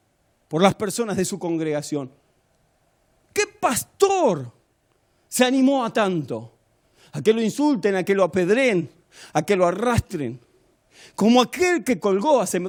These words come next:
dos, más de dos mil años atrás en un madero trayéndonos la restablec-, eh, la restitución con el Padre. ¿Quién fue? Uno, solo uno, Jesucristo, el Hijo de Dios,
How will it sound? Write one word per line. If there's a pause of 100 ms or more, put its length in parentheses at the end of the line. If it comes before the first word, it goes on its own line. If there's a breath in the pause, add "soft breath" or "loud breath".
dos,
más
de
dos
mil
años
atrás (320 loud breath)
en
un
madero
trayéndonos (400 soft breath)
la
restablec-,
eh,
la
restitución
con
el
Padre. (240 loud breath)
¿Quién
fue? (840 soft breath)
Uno, (640 soft breath)
solo
uno, (440)
Jesucristo, (260 loud breath)
el
Hijo
de
Dios,